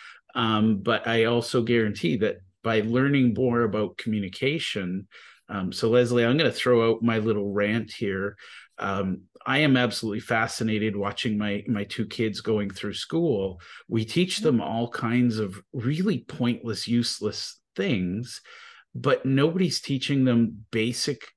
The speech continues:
Speaker 1: communication skills.
Speaker 2: Mm-hmm.
Speaker 1: And, and I can't help but think that that lack of communication skills is going to limit people in the future. So,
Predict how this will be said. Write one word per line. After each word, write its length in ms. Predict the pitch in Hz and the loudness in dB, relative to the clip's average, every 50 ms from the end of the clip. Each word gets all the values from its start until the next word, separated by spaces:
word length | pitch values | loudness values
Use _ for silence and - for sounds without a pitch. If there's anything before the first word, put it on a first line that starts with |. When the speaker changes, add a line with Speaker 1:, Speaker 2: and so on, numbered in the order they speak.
| _ - | _ -10
Speaker 1:
communication 880 | - - 113 113 117 120 120 117 110 - - 110 117 123 - - 107 95 | -4 -2 0 2 4 4 4 2 0 -2 -2 -4 -4 -2 -4 -4 -6 -6
skills. 600 | 92 - - 92 - - - - - - - - _ _ _ _ - | -6 -6 -6 -6 -6 -6 -8 -10 -12 -14 -16 -18 _ _ _ _ -14
Speaker 2:
Mm-hmm. 280 | 170 143 147 175 214 285 277 - _ _ _ _ _ _ _ _ _ _ | -12 -10 -6 -6 -6 -6 -8 -12 _ _ _ _ _ _ _ _ _ _
Speaker 1:
And, 240 | - 120 120 117 - | -2 0 0 0 0
and 180 | - 123 117 117 | 0 0 2 2
I 80 | 117 | 0
can't 320 | 110 - - 156 165 - - | -2 -2 0 0 0 2 2
help 240 | 143 143 135 120 - | 0 -2 -2 -2 0
but 200 | 135 123 117 - | -2 -2 -2 0
think 360 | - 147 131 131 120 - - | 0 2 4 4 2 2 -2
that 360 | - 117 117 110 113 110 - _ _ _ _ _ _ _ _ _ - | -4 -2 -2 -2 -2 -6 -8 _ _ _ _ _ _ _ _ _ -10
that 460 | 123 110 101 120 120 123 120 120 - - | -8 -4 -2 0 0 0 -2 -4 -6 -10
lack 520 | 117 120 120 123 127 127 131 - - - | -10 -8 -6 -4 -4 -4 -4 -4 -4 -2
of 160 | 131 107 - | -4 -4 -4
communication 840 | - - 123 117 117 110 110 104 - - 180 185 185 - 131 110 104 | -2 0 2 4 4 4 2 0 0 0 0 0 0 -2 -2 -2 -2
skills 720 | - - - - 107 104 104 104 107 107 104 107 107 - | -2 -6 -6 -4 -2 0 0 0 0 0 -2 -4 -4 -4
is 180 | - 120 107 98 | -2 -2 -2 -2
going 340 | - 123 120 117 113 110 - | -2 -2 0 0 0 0 -2
to 120 | - 113 | -2 -4
limit 420 | 101 101 117 127 151 - 98 90 92 | -2 0 0 0 0 0 -4 -6 -6
people 360 | - 113 95 - - 107 104 | -6 -6 -6 -4 -2 -2 -2
in 100 | 104 101 | 0 0
the 60 | 98 95 | -2 -4
future. 540 | - - 180 214 - - - - 92 87 | -4 -4 -4 -4 -4 -6 -6 -6 -6 -6
So, 380 | 85 - - - 110 110 110 - | -6 -4 -2 0 0 0 0 -4